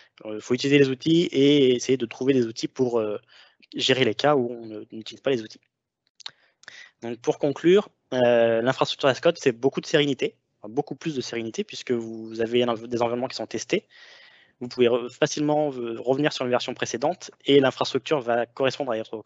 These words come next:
à votre code applicatif, puisque normalement, ils suivent les évolutions, euh, chacun l'un de l'autre.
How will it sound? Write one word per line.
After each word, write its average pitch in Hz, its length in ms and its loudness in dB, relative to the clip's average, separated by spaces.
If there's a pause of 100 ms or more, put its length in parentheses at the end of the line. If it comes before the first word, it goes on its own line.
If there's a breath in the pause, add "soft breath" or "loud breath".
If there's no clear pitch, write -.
(100)
à 110 80 -2
votre 107 180 -10
code 123 220 -2
applicatif, 117 420 -4
puisque - 220 -12
normalement, 117 480 -4 (560 soft breath)
ils 113 80 -12
suivent 123 340 -6
les 110 200 -2
évolutions, 117 520 -4 (220)
euh, - 260 -12
chacun 117 380 -8
l'un 110 120 -8
de 110 80 -10
l'autre. 160 220 -2